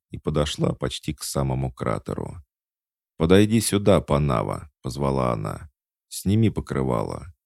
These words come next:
Панава с выражением ужаса на красивом лице подошла и стала помогать Гизее. Она была невысока ростом,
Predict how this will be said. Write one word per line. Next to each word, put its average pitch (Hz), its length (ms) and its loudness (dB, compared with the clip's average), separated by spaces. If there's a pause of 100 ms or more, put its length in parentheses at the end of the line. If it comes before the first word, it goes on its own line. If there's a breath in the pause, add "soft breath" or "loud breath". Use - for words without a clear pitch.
(640)
Панава 90 560 0
с - 140 -14
выражением 80 640 0
ужаса 73 500 -4
на 62 120 -6
красивом 65 560 -4
лице 87 580 -6
подошла 85 720 -6 (200)
и - 40 -8
стала 90 340 -2
помогать 64 560 -6
Гизее. 50 680 -8 (680)
Она - 280 0
была 110 300 2
невысока 90 640 0
ростом, - 580 -2